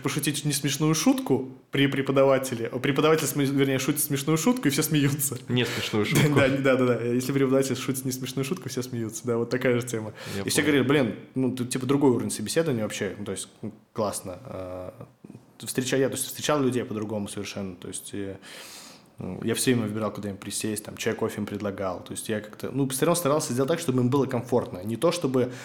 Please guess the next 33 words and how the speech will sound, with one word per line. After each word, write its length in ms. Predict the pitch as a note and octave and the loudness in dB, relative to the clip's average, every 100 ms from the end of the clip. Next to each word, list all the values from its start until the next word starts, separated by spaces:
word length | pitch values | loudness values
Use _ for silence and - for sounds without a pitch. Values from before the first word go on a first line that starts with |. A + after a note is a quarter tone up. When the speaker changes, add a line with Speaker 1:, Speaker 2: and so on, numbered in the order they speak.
| - | -2
Speaker 1:
они 540 | A#2 B2 B2+ C3 C3 - - - - | 4 6 8 6 4 -2 -14 -18 -10
такие: 240 | G#2 - | -4 2
«Ну 80 | C3+ | 4
че, 160 | D3+ F3+ | 6 4
рассказывайте, 640 | B2 - D3+ C3+ B2+ B2+ | 4 4 2 4 2 0
че 160 | - C#3 | 2 4
вы 120 | B2+ | 6
ищете 240 | B2 B2 | 4 0
работу, 320 | A#2 A#2 C3+ C3+ | 0 2 2 2
че 120 | A#2 | -4
хотите, 400 | A#2 A2 C3 C3 | -2 0 0 -2
какие 240 | - A#2+ | -2 0
навыки, 360 | A#2 A#2+ A2+ A2 | 4 4 2 0
высшее 260 | A2+ - | 0 0
образование 460 | A2 G#2+ A#2 A2 A2+ | 0 0 2 2 2
есть?» 140 | C#3 C3 | 0 0
Вот 100 | G#2+ | -6
это. 120 | - - | -8 -6
Но 160 | B2+ C3 | 2 4
у 40 | |
меня 180 | C3+ C#3+ | 6 6
были 240 | C3+ E3+ D#3 | 4 4 4
такие 240 | B2+ - | 0 0
собеседования, 580 | - A#2+ A#2 B2 G#2+ G2+ | -2 0 0 0 0 -4
которые 320 | G2+ A2 G#2+ | -4 -4 -2
у 40 | |
меня 120 | G#2+ G#2 | -2 -4
так 140 | G2 | -6
происходили. 540 | - G2 - G2+ G2+ | -6 -6 -6 -6 -4
Я 80 | G#2 | -2
поэтому 280 | A2+ B2 B2+ | -2 0 0
не 120 | C3+ | 0
люблю. 340 | C#3+ C#3 A#2 | 0 0 -2